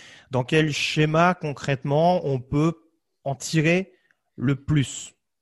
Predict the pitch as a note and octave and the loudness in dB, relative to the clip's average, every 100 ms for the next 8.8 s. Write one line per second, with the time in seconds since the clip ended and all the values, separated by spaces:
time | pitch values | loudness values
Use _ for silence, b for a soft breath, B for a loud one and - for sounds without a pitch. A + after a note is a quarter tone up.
0 | - B2+ B2 - C#3 C3 C3 B2+ B2 B2+ | -8 -6 -6 -10 -6 -4 -2 0 0 0
1 | B2 C3+ C3+ C3 - A2 A#2+ B2 C3 C3 | 0 0 0 -2 -2 0 0 2 4 4
2 | D3+ D3+ - A#2 A#2+ A2+ C3 B2 A#2 - | 4 2 -4 -6 -4 -4 -4 -2 -4 -4
3 | B2+ B2 C#3+ D3 - - b b b b | -8 -4 2 2 0 -10 b b b b
4 | - C3 C3 C3 C#3+ C3 C#3 C3 C3+ C#3+ | -10 -4 0 0 2 0 0 -2 2 4
5 | D#3 C#3 B2 C3 B2+ C3+ A#2+ A#2+ A#2+ B2 | 4 0 -4 -2 0 0 -2 -6 -6 -4
6 | B2+ A#2+ B2+ B2+ A#2+ - B2+ - D3+ D3+ | -6 -6 -4 -2 -4 -2 -2 0 -2 -2
7 | C3 C3+ B2+ B2+ C3+ - D3+ E3 C3+ - | -6 -6 -2 -2 -2 -4 -4 -4 -6 -6
8 | C#3 - C3 B2 B2 C3 C#3+ E3 | -10 -4 -4 0 0 2 2 2